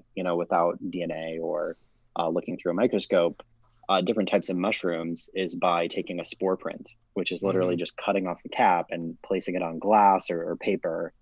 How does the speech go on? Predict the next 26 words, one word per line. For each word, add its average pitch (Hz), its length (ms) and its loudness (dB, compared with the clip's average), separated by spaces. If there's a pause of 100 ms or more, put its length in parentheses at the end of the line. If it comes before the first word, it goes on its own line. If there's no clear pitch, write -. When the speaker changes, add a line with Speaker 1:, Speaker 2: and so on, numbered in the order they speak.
(480)
Speaker 1:
um, 90 260 0
and 92 140 -2
looking 107 260 2
at - 100 -2
the - 60 -8
pattern 120 520 8
and 104 100 2
also 92 220 0
the 82 100 -4
color 101 380 4
of 85 140 -4
those 85 560 -2 (260)
spores. 90 680 6
So 98 140 4
we 101 140 6
sort 110 200 6
of 104 140 6 (200)
co-opted 104 540 6
that 90 180 2
idea 85 640 2 (320)
so 104 140 0
that 95 180 2
Gary 92 300 2
could 92 300 -4 (320)
demonstrate, 104 840 2 (460)
uh, 87 320 2